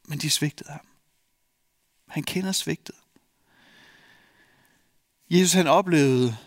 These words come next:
fysisk lidelse og ydmygelse,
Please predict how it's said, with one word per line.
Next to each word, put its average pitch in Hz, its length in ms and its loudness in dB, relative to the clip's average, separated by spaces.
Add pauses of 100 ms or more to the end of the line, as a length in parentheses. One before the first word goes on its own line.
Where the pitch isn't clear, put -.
(260)
fysisk - 640 0
lidelse 160 540 -2 (840)
og - 180 -6 (100)
ydmygelse, 220 800 0